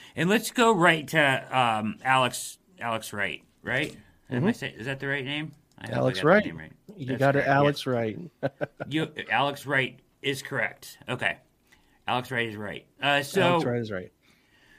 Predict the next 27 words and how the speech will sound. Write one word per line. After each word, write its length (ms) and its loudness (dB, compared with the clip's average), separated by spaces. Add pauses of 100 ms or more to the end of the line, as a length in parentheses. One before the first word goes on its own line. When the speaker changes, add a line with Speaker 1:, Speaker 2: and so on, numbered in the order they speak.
(380)
Speaker 1:
U 240 0
A 140 6
B, 640 -2 (500)
um, 540 2 (1400)
and, 540 4 (380)
you 200 0
know, 140 2
I, 160 4
so 160 0
I 100 6
did 140 2
a 80 6
live 320 6
show 560 0 (140)
for 200 -4
the 320 -2 (120)
second 380 -2
round 440 -4 (460)
with 360 -6
Jared 380 -2
Mueller 440 -6
and 420 -6
Josh 340 -10
Keatley, 440 -14
and 100 -12
we 200 -12
Speaker 2:
Mm-hmm. 240 0